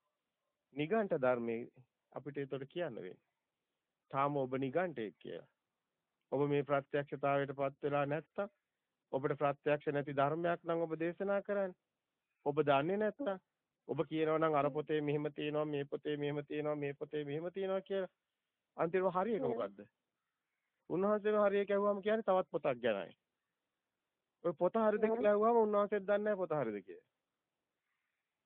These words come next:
Speaker 2: හ්ම්.
Speaker 1: ඉතින් උන්වහන්සේ හි-, ඇත්තටම ඒක, ඒකද බුද්ධ ධර්මය කියලා ඇහුව-, ඇත්තටම අපිට තේරෙනවා ඒක නෙමෙයි කියලා. <sighs> ඇත්තටම අපේ අර අවසානයේට ගිය මෙහෙණින් වහන්සේගේ දේශනය ඔබතුමිය ඇහුවද?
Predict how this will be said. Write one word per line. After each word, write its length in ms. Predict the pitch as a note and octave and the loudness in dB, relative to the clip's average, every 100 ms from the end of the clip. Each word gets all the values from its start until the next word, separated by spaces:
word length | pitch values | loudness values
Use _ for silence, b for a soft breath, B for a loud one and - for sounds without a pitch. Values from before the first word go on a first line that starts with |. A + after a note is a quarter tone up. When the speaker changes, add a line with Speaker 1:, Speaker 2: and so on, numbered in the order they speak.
| _ _ - | _ _ -8
Speaker 2:
හ්ම්. 280 | B3 A#3+ A#3+ _ _ | -6 -6 -10 _ _
Speaker 1:
ඉතින් 200 | - F#3 | -6 -2
උන්වහන්සේ 560 | F#3 G3+ G#3 F#3 G#3 G3+ F3 | 2 2 2 2 0 2 0
හි-, 320 | E3+ E3+ - | -2 -4 0
ඇත්තටම 540 | D3 C3+ D3 D3 - G#3+ A3 G3 E3 | 0 2 0 -2 -2 0 2 2 0
ඒක, 260 | E3 E3+ G3+ - | -2 -4 -6 -2
ඒකද 360 | D#3 F#3+ A3 G3 | -2 -2 -2 -4
බුද්ධ 260 | F3+ F3+ E3 | -6 -6 -6
ධර්මය 420 | C#3+ B2+ A2+ G#2+ | -4 -6 -8 -12
කියලා 280 | - A2+ A#2+ | -10 -6 -6
ඇහුව-, 260 | B2+ C#3+ - - | -6 -8 -14 -10
ඇත්තටම 440 | B2+ _ G3 F#3+ | -10 _ -2 0
අපිට 260 | E3 E3 D3+ | 0 -2 -4
තේරෙනවා 360 | C#3+ C#3+ C#3+ | -4 -4 -4
ඒක 180 | C#3 C3 | -6 -8
නෙමෙයි 280 | C#3 B2 A2+ | -12 -12 -14
කියලා. 280 | - _ _ _ _ _ _ _ _ _ _ _ _ _ _ _ _ _ _ _ | -16 _ _ _ _ _ _ _ _ _ _ _ _ _ _ _ _ _ _ _
<sighs> 640 | - D3 D3 C#3 C#3 - - | -12 -8 -8 -8 -10 -14 -12
ඇත්තටම 400 | C#3+ - E3 E3 | -10 -6 -2 0
අපේ 280 | D3 D#3+ D#3+ | 0 2 2
අර 160 | C#3+ | 2
අවසානයේට 680 | D3+ C3 C#3 C#3+ C#3+ C#3+ C3+ | 2 0 -2 -4 -6 -6 -6
ගිය 180 | C#3 D3 | -6 -6
මෙහෙණින් 400 | C#3+ A#2+ D3 D3 | -2 -2 -2 -2
වහන්සේගේ 420 | D3 C#3+ D3 D3 | -4 -4 -6 -10
දේශනය 400 | C3 B2+ C#3 C3+ | -8 -10 -8 -6
ඔබතුමිය 540 | C3+ A#2+ C3 C3+ C3+ C3 | -6 -8 -12 -16 -12 -10
ඇහුවද? 320 | C#3 C#3+ G2 | -8 -10 -10